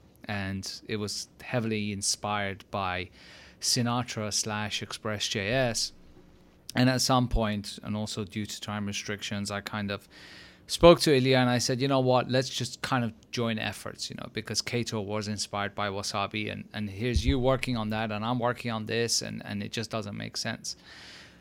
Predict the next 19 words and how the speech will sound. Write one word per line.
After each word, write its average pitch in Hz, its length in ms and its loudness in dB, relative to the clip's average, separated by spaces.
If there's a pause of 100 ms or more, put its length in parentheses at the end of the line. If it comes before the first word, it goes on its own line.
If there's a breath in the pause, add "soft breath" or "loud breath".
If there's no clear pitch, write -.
(320 loud breath)
And 135 420 6 (1120)
believe 151 280 6
it 156 60 6
or 143 120 6
not, 135 360 4 (100)
after 139 320 8
that, 113 180 2
I 113 100 4
find 123 360 0
so 131 140 4
many 123 160 4
people 120 320 -2
suddenly 120 400 0
are 113 80 2
using 120 340 0
Wasabi. 110 460 -2
You 120 120 4
know, 131 100 4
you're, 123 260 6